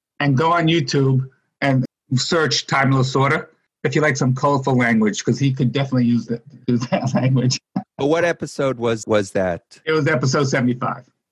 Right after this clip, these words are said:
Speaker 2: Seventy-five. Really, that was, we, you know what? We missed out on interviewing him. We, we had a, a while, a long time when we first started this podcast,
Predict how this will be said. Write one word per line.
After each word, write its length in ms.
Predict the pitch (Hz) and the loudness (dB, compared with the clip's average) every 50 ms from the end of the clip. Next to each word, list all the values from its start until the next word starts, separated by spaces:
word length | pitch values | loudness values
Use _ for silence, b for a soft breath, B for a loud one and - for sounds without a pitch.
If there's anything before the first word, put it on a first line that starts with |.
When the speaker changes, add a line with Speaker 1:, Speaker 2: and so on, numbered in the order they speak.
| _ _ _ _ | _ _ _ _
Speaker 2:
Seventy-five. 840 | _ - - - 104 98 104 101 92 - - 85 85 78 73 - B B B B B B B B | _ -8 -2 -2 -2 0 -2 -4 -4 -4 -4 -4 -4 -4 -6 -8 B B B B B B B B
Really, 420 | - 131 143 147 139 131 127 117 113 | -8 -2 2 2 2 2 2 0 2
that 220 | 104 123 135 131 - | 2 4 4 4 4
was, 380 | 127 131 123 113 - - - - - 90 95 | 2 0 0 -2 -6 -10 -10 -10 -10 -8 -4
we, 160 | 110 151 160 B B B B B B | -2 -4 -4 B B B B B B
you 100 | - 147 | -2 0
know 120 | 151 156 156 | 2 2 2
what? 180 | 160 151 147 | 2 0 0
We 120 | 135 151 151 | -2 -4 -6
missed 360 | 165 170 180 190 - - - | -4 -4 -4 -4 -4 -4 -2
out 300 | 175 151 143 135 131 - - | 0 2 2 2 0 -2 -4
on 200 | 123 120 120 120 | -4 -4 -4 -4
interviewing 560 | 117 117 - 123 104 107 107 98 101 98 92 | -6 -6 -8 -12 -10 -6 -4 -2 -2 -2 0
him. 480 | 101 110 95 90 90 90 - - - - | 2 2 2 2 0 -2 -6 -8 -10 -4
We, 240 | - 131 139 143 - | -2 0 0 0 0
we 240 | - 117 123 123 120 | -2 -2 0 0 0
had 320 | 123 139 131 127 127 120 | 0 0 0 0 0 0
a, 260 | 123 117 117 107 101 - | 0 0 0 0 -2 -2
a 60 | - 110 | -4 -4
while, 360 | 107 117 123 135 143 143 - - | -2 0 0 0 0 -2 -2 -4
a 100 | 113 110 | -6 -6
long 320 | 110 117 135 156 151 135 | -4 -4 -4 -4 -4 -6
time 320 | - - 135 98 95 95 | -8 -6 -6 -4 -4 -2
when 140 | 98 107 101 | -2 -2 0
we 100 | 104 101 | 0 -2
first 440 | 101 - 127 123 123 - - - - | 0 2 2 2 2 0 -4 -10 -10
started 360 | - - 110 117 131 135 120 85 | -2 2 4 4 4 4 0 -2
this 120 | 87 - | -8 -10
podcast, 640 | - - 87 87 85 - - 87 85 82 80 - B | -8 -8 -8 -8 -8 -6 -4 -2 -2 -2 -4 -6 B